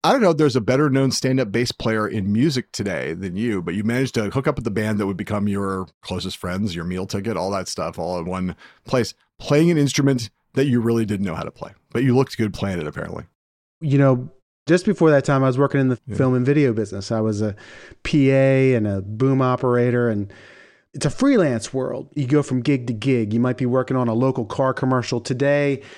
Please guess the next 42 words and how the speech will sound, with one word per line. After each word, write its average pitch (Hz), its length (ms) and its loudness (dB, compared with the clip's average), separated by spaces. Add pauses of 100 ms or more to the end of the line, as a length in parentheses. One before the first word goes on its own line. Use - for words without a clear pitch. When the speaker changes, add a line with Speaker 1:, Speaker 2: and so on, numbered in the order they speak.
(240)
Speaker 2:
E 156 200 4
S 151 120 0
P 160 240 2
N 151 120 4
may 143 140 4
come 147 240 2
in 147 140 4
tomorrow 147 360 4
to 139 60 2
shoot 151 260 -2
some 135 140 -2
promos. 143 680 2
You 131 60 0
may 135 160 2
be 135 140 0
working 139 260 0
on 131 100 0
a 123 60 0
movie 131 300 2
of 123 80 0
the 123 80 0
week 131 340 2 (140)
for 120 180 -4
Hallmark 131 560 0
or 117 60 -4
something. 127 440 -2 (280)
And 151 420 6 (540)
you 147 260 6
learned 165 640 4 (200)
to 131 460 6
lie 135 640 2
and 127 100 0
apply. 107 760 -4 (180)
You 117 160 -2
lie 139 640 -2 (160)
and 139 80 -6
apply. 113 600 -2
Can 160 180 2
you 190 140 2
run 202 160 2
a 151 60 0
teleprompter? 160 640 -2